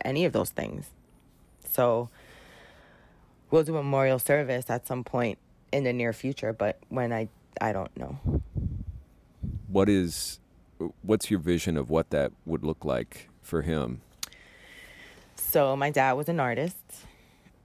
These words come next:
Speaker 1: longtime artist, and, um, he, we did a gallery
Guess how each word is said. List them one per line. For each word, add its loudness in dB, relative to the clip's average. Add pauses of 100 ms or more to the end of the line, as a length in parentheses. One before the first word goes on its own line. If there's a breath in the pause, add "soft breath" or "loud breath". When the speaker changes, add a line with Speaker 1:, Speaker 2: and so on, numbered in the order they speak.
(120)
Speaker 1:
longtime 2
artist, 0 (160)
and, -2
um, -6 (400)
he, -4 (180)
we 2
did 4
a 6
gallery 0